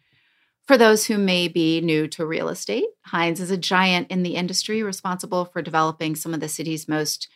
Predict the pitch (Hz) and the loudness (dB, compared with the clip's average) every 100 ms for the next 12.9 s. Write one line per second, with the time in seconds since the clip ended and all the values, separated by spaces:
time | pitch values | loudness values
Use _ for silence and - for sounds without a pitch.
0 | _ _ - 190 190 - 165 160 165 156 | _ _ 0 0 0 0 2 2 -2 -6
1 | 151 156 156 156 156 156 - - 175 180 | -4 -2 -2 0 -2 -4 -8 -4 2 2
2 | 180 170 - 151 151 156 151 143 175 175 | 2 -2 -2 -2 0 -2 -6 -4 2 4
3 | 165 160 156 156 156 - 175 180 185 165 | 4 0 0 0 -2 -6 -6 -4 -2 -4
4 | 165 160 156 151 151 - _ _ _ - | -4 -6 -4 -4 -6 -14 _ _ _ -8
5 | 160 185 208 226 190 170 160 160 160 - | -2 0 0 2 4 4 6 4 0 -6
6 | 170 - - 160 156 175 196 226 233 226 | -10 -8 -2 0 0 2 4 6 6 4
7 | - 202 185 170 160 165 - 165 160 151 | 0 2 4 4 2 -4 -4 -4 -2 -4
8 | 156 - - - 160 156 151 156 151 - | -4 -6 -8 -2 0 0 0 -2 -2 -4
9 | 147 - 151 160 - 202 - 226 240 240 | -8 -4 -4 -4 -4 -4 -4 -2 0 2
10 | 277 - - - _ - - - - _ | 0 -4 -10 -12 _ -20 -20 -20 -20 _
11 | _ - 214 220 233 247 311 - - 196 | _ -2 4 6 6 6 2 2 4 6
12 | 202 220 208 226 226 226 381 - | 6 0 2 6 6 4 0 0